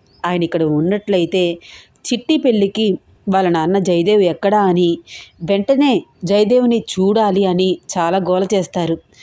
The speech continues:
ఆయన పరిస్థితి తెలిస్తే ఈ వయసులో పురుషోత్తం గారు తట్టుకోలేరు.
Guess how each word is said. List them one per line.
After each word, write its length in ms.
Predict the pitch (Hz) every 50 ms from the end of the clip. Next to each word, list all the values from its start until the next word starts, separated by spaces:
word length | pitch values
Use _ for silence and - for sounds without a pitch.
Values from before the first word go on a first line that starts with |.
| - - - - _ _ _ - -
ఆయన 160 | 185 190 180
పరిస్థితి 500 | 180 - 180 185 196 - - 233 185 214
తెలిస్తే 440 | 175 - 170 170 170 - - 202 185 175 170 180 _ _ _ _ _ _ _ -
ఈ 60 | 196 180
వయసులో 360 | 180 180 170 180 175 - 220 214
పురుషోత్తం 640 | - - 180 196 208 - 233 220 220 - 214 190 175
గారు 200 | 175 170 165 175
తట్టుకోలేరు. 640 | 175 - 160 147 - - 208 202 185 175 175 165 160